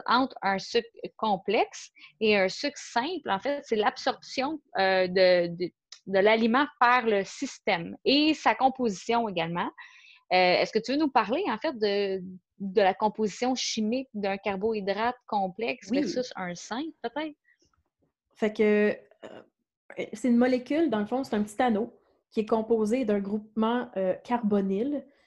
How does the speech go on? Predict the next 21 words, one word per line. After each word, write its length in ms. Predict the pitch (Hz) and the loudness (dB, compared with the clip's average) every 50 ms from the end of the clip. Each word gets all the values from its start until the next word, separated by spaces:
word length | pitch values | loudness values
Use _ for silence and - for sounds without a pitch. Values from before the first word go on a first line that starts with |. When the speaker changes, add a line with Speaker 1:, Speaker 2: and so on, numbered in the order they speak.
| _ _ _ _ _ _ _ 202 | _ _ _ _ _ _ _ -4
Speaker 2:
euh, 440 | 196 190 185 185 180 180 180 180 - - _ _ _ _ | 0 2 2 2 2 2 0 0 -2 -6 _ _ _ _
qui 140 | - - | -8 -8
est 120 | 208 214 - - - - | -8 -8 -8 -10 -8 -6
un, 100 | 240 - - - - - - - - _ _ _ _ _ _ _ _ _ _ _ | -6 -6 -8 -12 -20 -20 -20 -20 -20 _ _ _ _ _ _ _ _ _ _ _
<laughs> 80 | - 214 | -6 -4
je 80 | 208 202 | -2 0
veux 140 | 240 254 - | -2 0 0
pas 100 | 330 339 | -2 -4
trop 200 | 339 - 294 247 | -2 -2 -2 0
rentrer 340 | 220 202 185 190 - 240 208 | 0 -2 -2 -2 -2 -4 -4
dans 140 | 196 175 | -2 -4
ça, 140 | 208 - 269 | -2 0 0
mais 180 | 269 247 226 208 | 0 2 0 0
dans 120 | 214 214 | 0 -2
le 60 | 214 | -2
fond, 280 | 214 285 294 320 - - - | -2 -2 -2 -2 -4 -6 -6
quand 140 | - 214 208 | -2 0 0
on 40 | 208 | 0
dit 200 | 202 240 247 - | 0 -2 -6 -4
carbohydrate, 920 | - 240 240 226 208 220 254 - - 214 196 185 196 208 233 233 - - _ _ _ _ _ _ _ _ _ _ _ _ 202 | 0 0 0 2 2 0 -2 -2 -4 -4 -2 0 0 0 0 -2 -6 -12 _ _ _ _ _ _ _ _ _ _ _ _ -4
euh, 460 | 202 196 196 190 185 185 185 180 | 0 0 2 2 2 2 0 0